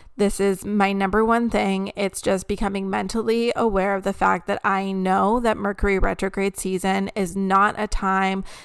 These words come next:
to be moving really fast, being, making really big decisions and big power moves. I know that Mercury retrograde is a time that's asking me to slow down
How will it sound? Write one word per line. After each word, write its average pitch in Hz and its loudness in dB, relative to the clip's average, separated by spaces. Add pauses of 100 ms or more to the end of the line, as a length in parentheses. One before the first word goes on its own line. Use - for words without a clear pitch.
(140)
to 233 4
be 202 2
moving 202 2
really 202 -2
fast, - 0
being, 208 -2
making 202 0
really 185 2
big 196 -2
decisions 220 0
and 190 -2
big 196 0
power 208 4
moves. 202 -2 (440)
I 208 0
know 202 4
that 226 0
Mercury 208 0
retrograde 196 -2
is 185 -4
a 196 -4
time 196 -4
that's 202 -4
asking 214 0
me 196 -4
to 196 -4
slow 190 0
down 196 -2